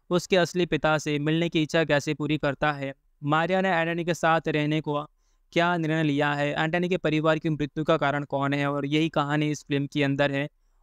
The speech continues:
और यहाँ पर आपको ये सब कुछ देखने को मिलता है। एक पिता पुत्र की कहानी यहाँ पर काफ़ी अच्छी तरीके से दिखाई गई है, जो भावुक है, लेकिन एंटनी की जो फिल्म एक्शन तत्व है, वो काफ़ी दमदार है।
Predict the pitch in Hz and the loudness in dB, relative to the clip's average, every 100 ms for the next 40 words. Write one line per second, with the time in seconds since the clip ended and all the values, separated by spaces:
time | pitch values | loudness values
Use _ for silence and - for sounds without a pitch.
0 | - 151 151 151 151 156 165 160 151 - | -2 0 2 0 0 0 2 2 0 0
1 | 147 147 143 143 147 143 139 135 147 135 | 0 0 -2 -4 -2 0 -2 -2 -2 -2
2 | 131 139 139 139 _ _ 151 139 160 170 | -2 -4 -4 -8 _ _ -4 0 0 2
3 | 160 - 156 160 151 147 147 151 156 147 | 2 0 -2 0 0 0 0 0 0 -2
4 | 147 143 147 147 151 _ _ _ - 160 | -2 -2 0 -2 -4 _ _ _ 0 0
5 | 160 175 160 - 156 151 151 147 143 135 | 2 0 -2 -2 0 0 0 0 -2 -2
6 | 147 147 151 147 147 - - 131 147 147 | -2 0 0 0 -2 -4 -6 -4 -4 -4
7 | 147 156 151 147 156 147 143 147 156 156 | -4 -2 0 0 0 0 0 0 0 0
8 | 147 160 143 151 151 - _ _ _ 156 | 0 -2 0 0 -2 -6 _ _ _ 0
9 | 160 151 147 165 156 147 151 147 151 147 | 2 2 0 -2 -2 -4 -2 -2 0 -2
10 | 143 156 143 _ - 139 135 135 139 139 | -2 -4 -6 _ -4 -2 0 0 -2 -8